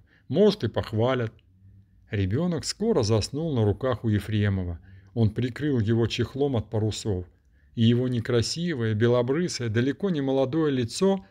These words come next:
светилось необыкновенной нежностью. Скоро приехали с берега в двух колясках офицеры. Весёлые, слегка подвыпившие,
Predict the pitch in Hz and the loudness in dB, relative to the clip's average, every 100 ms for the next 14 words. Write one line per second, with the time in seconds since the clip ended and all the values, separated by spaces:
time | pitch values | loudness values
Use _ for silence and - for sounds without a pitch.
0 | - - 113 104 190 143 120 113 110 110 | -14 -2 -2 2 2 2 2 0 2 0
1 | 120 117 165 185 113 110 107 107 98 92 | 0 0 0 0 2 4 4 2 0 -2
2 | 85 - 85 - _ _ _ _ _ _ | -4 -10 -18 -20 _ _ _ _ _ _
3 | - - 180 196 - 120 143 156 143 120 | -16 0 2 2 2 0 0 -2 -2 -4
4 | 92 127 165 147 143 95 127 143 123 110 | -2 -2 -2 -2 -4 -2 -4 -4 0 2
5 | 117 - 120 123 110 117 - 104 90 87 | 2 0 -8 -6 -6 -6 -6 -4 -4 -6
6 | - _ _ - 113 104 - 143 196 185 | -12 _ _ -6 0 0 2 2 4 4
7 | 135 117 101 123 127 - 139 113 120 104 | 2 0 -2 -2 -4 -2 -4 -2 0 0
8 | 180 190 131 - 135 120 | 0 0 -2 -4 -4 -6